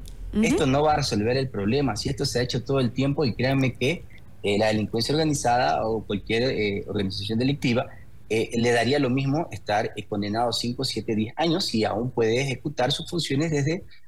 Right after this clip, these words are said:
Speaker 2: afuera de las cárceles, como se venía viendo que ocurría. Inclusive esto se ha evidenciado en el caso Metástasis, que está ahorita en la palestra pública, y, y, y no es esa la solución. Hay que buscar políticas criminales que,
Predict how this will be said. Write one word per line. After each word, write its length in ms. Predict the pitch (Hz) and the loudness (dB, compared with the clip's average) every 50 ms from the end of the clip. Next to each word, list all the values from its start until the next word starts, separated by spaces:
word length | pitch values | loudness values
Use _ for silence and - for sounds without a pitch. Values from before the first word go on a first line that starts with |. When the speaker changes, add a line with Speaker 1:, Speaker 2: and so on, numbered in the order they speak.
| - - | -6 -4
Speaker 2:
afuera 320 | 117 110 - 113 101 101 101 | -4 -2 0 2 2 2 2
de 80 | 101 | 2
las 120 | 107 113 - | 0 0 -2
cárceles, 420 | - - - - - - 185 - - | 0 0 0 0 0 -2 -2 -2 -6
como 300 | - - 196 196 - - | -8 -8 -6 -6 -8 -6
se 160 | - - 101 | -6 -2 0
venía 280 | 104 98 95 104 104 101 | 0 0 2 2 2 2
viendo 260 | 101 104 101 120 - | 2 2 2 0 0
que 60 | 120 | -2
ocurría. 380 | 123 - 170 175 156 123 113 131 | -2 0 0 2 2 4 2 2
Inclusive 400 | 143 - - - - 104 98 107 | 0 0 -2 -2 -2 -2 -2 -2
esto 140 | 107 - 113 | -2 -4 -2
se 120 | - - | 0 0
ha 40 | 104 | 2
evidenciado 420 | 104 104 104 104 - 110 104 107 | 2 2 0 0 0 0 0 0
en 60 | - - | 0 -2
el 60 | - | -2
caso 220 | 123 113 - 104 | -4 -4 -2 -2
Metástasis, 560 | 98 98 - - 143 135 - - - 160 - | -2 -2 -2 -2 -2 -2 -2 -2 0 -2 -2
que 80 | - 117 | 0 -2
está 320 | 113 - - 113 113 107 - - - - - - - - | -2 0 2 2 2 2 0 -6 -16 -16 -18 -12 -4 0
ahorita 500 | 101 101 104 101 - 113 110 113 - - | 2 2 2 2 4 4 4 4 2 2
en 60 | 98 | -2
la 80 | 95 95 | -4 -2
palestra 340 | - 87 101 101 127 123 - | -2 -2 -2 -2 -2 -2 0
pública, 400 | 156 139 139 139 - - - - - - - - - - | 2 2 2 2 2 0 -4 -6 -8 -16 -18 -16 -6 -2
y, 340 | 139 143 139 - 139 143 - | 0 0 0 0 0 -2 0
y, 80 | 143 143 | 0 2
y 60 | 147 | 2
no 100 | 160 185 | 2 2
es 100 | 190 190 | 2 2
esa 240 | 185 175 - 151 127 | 0 2 2 2 2
la 120 | 117 101 | 2 2
solución. 540 | - - 110 92 92 - 180 180 160 117 98 - - - - - - | 0 -2 -4 -4 -2 0 2 2 2 2 -2 -6 -12 -18 -18 -8 -4
Hay 120 | 139 143 | -2 -2
que 80 | - 185 | 0 0
buscar 420 | 165 151 135 - - 160 175 170 - - | 0 0 0 0 0 0 0 0 -2 0
políticas 560 | 123 113 120 123 135 - 135 - 147 139 - - | 0 2 2 0 0 -4 -4 -4 -4 -6 -4 -4
criminales 600 | - 117 110 107 107 110 110 120 165 185 - - - | -2 -2 0 0 2 2 2 0 0 -2 -4 -4 -2
que, 280 | 139 175 185 - - | -2 -2 -2 -2 -6